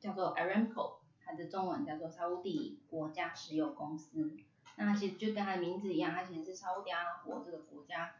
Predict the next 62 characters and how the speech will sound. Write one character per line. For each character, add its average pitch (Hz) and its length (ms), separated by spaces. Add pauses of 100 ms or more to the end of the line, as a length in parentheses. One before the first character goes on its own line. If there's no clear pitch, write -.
(460)
唯 185 180
一 240 320
的 165 260
石 - 200
油 170 160
公 156 200
司， - 140
而 - 20
且 156 140
是 170 220
国 156 180
营 - 260
的， - 160
百 165 160
分 208 140
之 180 60
一 208 60
百 - 280
都 - 100
是 - 200
由 - 180
王 - 240
室 - 280
掌 - 320
握 139 200
的 - 120
一 - 60
间 156 220
公 156 220
司。 165 320 (400)
那 262 80
它 277 160
为 294 100
什 240 80
么 196 100
那 226 60
么 214 80
赚 208 220
钱？ 190 120
其 202 140
实 185 320
大 185 160
家 196 80
可 208 80
以 170 60
想 156 200
象， 147 280
就 175 80
是 170 240 (300)
因 180 100
为 - 0
我 180 80
们 160 100
到 185 100
现 208 160
在 170 140
都 180 80
还 160 160
是 - 80
非 175 100
常 147 160
的 139 60